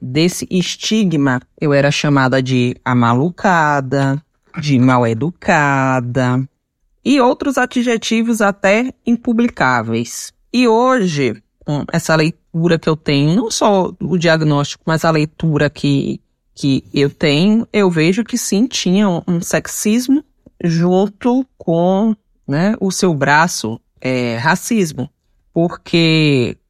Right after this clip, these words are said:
quando nós pensamos, né, em mulheres que o senso comum chamavam de amalucadas, mas que o modelo biomédico vai chamar de transtornada, o lugar da mulher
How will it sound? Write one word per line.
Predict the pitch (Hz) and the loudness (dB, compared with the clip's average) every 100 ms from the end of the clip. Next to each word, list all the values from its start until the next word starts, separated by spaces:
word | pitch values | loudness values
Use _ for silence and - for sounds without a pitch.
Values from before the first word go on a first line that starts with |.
| _ _ | _ _
quando | 208 220 240 | 0 2 2
nós | 226 220 | 2 -2
pensamos, | - 233 226 - 180 160 147 160 | -2 -2 -2 -2 0 0 0 0
né, | 165 208 254 - - | 0 0 -2 -8 -8
em | 160 | -2
mulheres | 170 165 151 147 127 127 - - - - _ _ _ | 0 2 4 2 0 -2 -6 -10 -14 -20 _ _ _
que | - 165 160 147 135 123 - _ _ - | -2 2 4 4 2 0 -4 _ _ -4
o | 165 | -4
senso | - 185 - | 2 0 0
comum | 180 175 165 165 175 | -2 -2 0 0 -2
chamavam | - 165 151 143 143 139 139 | -2 0 2 2 2 0 -4
de | 135 147 - | 0 0 0
amalucadas, | 165 165 165 160 - 175 160 135 127 - | 0 2 2 0 -2 0 2 0 -4 -2
mas | 165 170 | 0 0
que | - 190 | -2 -2
o | 151 156 - | -2 -6 -2
modelo | 170 170 175 180 | 0 2 2 2
biomédico | 170 170 170 160 151 160 156 | 2 2 2 2 2 -2 -4
vai | 160 165 | 0 0
chamar | - 151 147 147 | 0 0 2 2
de | 143 | -2
transtornada, | - 202 202 - 143 123 139 156 175 175 139 117 - _ _ _ _ | -2 -2 -2 -2 -2 0 0 2 2 2 0 -6 -10 _ _ _ _
o | - | -4
lugar | 151 151 170 233 - | -2 2 2 2 0
da | 233 | -2
mulher | 220 202 156 151 156 151 | 0 0 2 2 0 -4